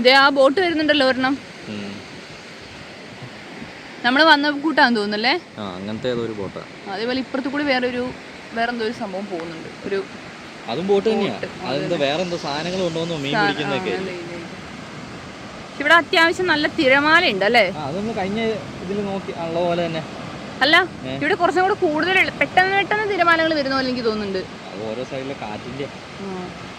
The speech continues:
Speaker 1: ഇത് കണ്ടോ, ആ side-ീന്ന്, ഇത് കണ്ടോ, ഈ side-ീന്ന് ഇങ്ങോട്ട് കണ്ടോ, ഈ side-ീന്ന് ഇങ്ങോട്ട് തിരമാല അടിക്കുന്നു, ഇവിടുന്ന് ഇങ്ങോട്ടും തിരമാല അടിക്കുകയാണേ. അതുകൊണ്ട് അവിടുന്ന് തിരമാല വരുന്നുണ്ടോ ഇങ്ങോട്ട്?
Speaker 2: നമ്മള്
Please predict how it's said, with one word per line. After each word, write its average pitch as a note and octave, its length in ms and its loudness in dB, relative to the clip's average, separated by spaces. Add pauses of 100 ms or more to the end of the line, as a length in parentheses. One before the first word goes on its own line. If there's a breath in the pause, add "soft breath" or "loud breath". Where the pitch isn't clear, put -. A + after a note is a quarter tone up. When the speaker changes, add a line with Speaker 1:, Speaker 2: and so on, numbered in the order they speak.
(240)
Speaker 1:
ഇത് C4 80 -4
കണ്ടോ, A#3+ 380 0 (480)
ആ C#4 220 8
side-ീന്ന്, D4+ 800 2 (260)
ഇത് C4+ 80 -2
കണ്ടോ, B3+ 200 4 (160)
ഈ E4 160 4
side-ീന്ന് C#4 720 4 (300)
ഇങ്ങോട്ട് C4+ 300 6
കണ്ടോ, G#3+ 140 2
ഈ A#3 140 0
side-ീന്ന് A3+ 440 2
ഇങ്ങോട്ട് A#3 640 2 (100)
തിരമാല G3+ 360 4
അടിക്കുന്നു, G3 400 -2 (140)
ഇവിടുന്ന് A3 440 0
ഇങ്ങോട്ടും A#3+ 540 2
തിരമാല F#3 360 2
അടിക്കുകയാണേ. F3+ 460 0
അതുകൊണ്ട് - 560 -2
അവിടുന്ന് B3 280 4
തിരമാല A#3 340 4
വരുന്നുണ്ടോ G3+ 440 2
ഇങ്ങോട്ട്? G3 320 -4
Speaker 2:
നമ്മള് - 960 -10